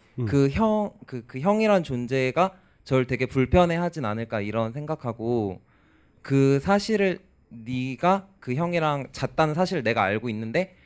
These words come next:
Speaker 2: 과연 제 얼굴을 봤을 때 아무렇지도 않게 절 볼 수 있을까 이런 걱정 때문에.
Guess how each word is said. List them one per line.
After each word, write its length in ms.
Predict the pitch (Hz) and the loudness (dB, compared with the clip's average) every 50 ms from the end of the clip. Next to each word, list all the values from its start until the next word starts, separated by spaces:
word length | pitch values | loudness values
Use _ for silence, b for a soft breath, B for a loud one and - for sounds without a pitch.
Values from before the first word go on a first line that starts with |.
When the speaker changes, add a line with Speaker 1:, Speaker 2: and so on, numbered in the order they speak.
| _ _ _ | _ _ _
Speaker 2:
과연 260 | - - 127 127 127 | -6 -2 -2 -2 -2
제 140 | 120 127 123 | -2 -2 -2
얼굴을 480 | 104 104 104 107 107 135 143 131 127 117 | 0 0 0 0 0 0 0 2 0 0
봤을 320 | 113 - - - - 117 | -2 -6 -10 -12 -12 -14
때 280 | 107 - 117 110 107 101 | -10 -6 -4 -4 -4 -4
아무렇지도 580 | 95 95 101 113 117 123 120 - - 117 101 | -4 -6 -6 -6 -6 -6 -8 -10 -10 -8 -6
않게 600 | 95 92 95 92 - 117 110 104 101 98 95 - _ | -6 -6 -8 -10 -8 -6 -6 -4 -6 -6 -8 -12 _
절 160 | - - 104 | -12 -12 -12
볼 180 | 98 104 110 107 | -10 -8 -8 -10
수 120 | 101 - 107 | -10 -10 -14
있을까 340 | 98 - - 110 110 - 101 | -14 -14 -14 -16 -12 -10 -10
이런 200 | 98 101 104 98 | -8 -8 -10 -12
걱정 340 | 92 92 _ - 117 110 101 | -12 -18 _ -14 -12 -12 -12
때문에. 680 | - 101 98 95 95 92 92 95 101 101 98 95 92 | -12 -12 -12 -12 -12 -12 -10 -10 -8 -8 -10 -10 -14